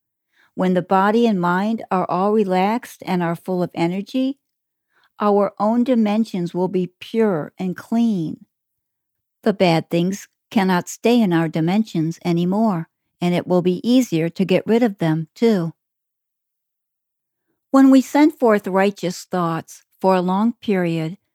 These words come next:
we may not be able to keep the double lotus position all the way until the end. What we can do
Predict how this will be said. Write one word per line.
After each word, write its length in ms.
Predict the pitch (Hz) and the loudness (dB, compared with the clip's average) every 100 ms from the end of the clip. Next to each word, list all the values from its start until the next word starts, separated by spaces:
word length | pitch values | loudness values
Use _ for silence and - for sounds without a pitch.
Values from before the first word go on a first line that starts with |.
| _ - | _ 2
we 160 | 208 | 4
may 200 | 214 233 | 4 4
not 240 | 262 220 - | 4 2 0
be 160 | 175 | -2
able 200 | 170 180 | 0 -2
to 160 | 175 - | -4 -12
keep 320 | - 220 - | -8 -8 -4
the 100 | 175 | -6
double 400 | 165 175 208 214 | -2 -2 0 -2
lotus 380 | 185 175 185 - | 0 -2 -4 -6
position 640 | - 185 196 202 170 170 - | -6 -2 -2 -2 -2 -4 -4
all 220 | 180 185 | 0 0
the 120 | 196 208 | 2 0
way 240 | 175 170 | 0 -2
until 360 | 175 180 - 170 | -4 -4 -4 -2
the 200 | 185 - | -4 -2
end. 420 | 226 202 160 - _ _ _ _ _ _ _ | 0 0 -2 -6 _ _ _ _ _ _ _
What 240 | 202 - | 2 4
we 140 | 190 | 0
can 340 | 180 240 262 247 | -2 2 4 4
do 300 | 160 160 | 2 -4